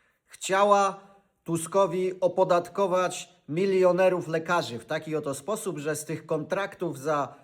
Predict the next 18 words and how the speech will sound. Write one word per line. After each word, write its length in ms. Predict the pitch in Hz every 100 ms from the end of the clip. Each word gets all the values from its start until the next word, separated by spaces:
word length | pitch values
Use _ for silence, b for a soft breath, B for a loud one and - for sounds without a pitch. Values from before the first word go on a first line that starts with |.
| _ _
trzysta 480 | - 226 233 214 180
tysięcy 520 | 175 208 202 190 185
chciała 320 | 170 185 180
ich 160 | 175 170
przerzucić 520 | 185 170 190 190 175
na 140 | 170
etat, 440 | 196 - 98 - -
ale 240 | 123 135
lekarze 440 | 143 139 147 139 139
przyszli 420 | - 143 - 151
do 120 | 139
Tuska 400 | 135 139 139 151
i 60 | 143
mówią: 480 | 139 143 147 139 - -
„Donald, 580 | 131 143 156 107 -
co 140 | - 160
ty 180 | 160 160
robisz? 640 | 175 147 113 92 - _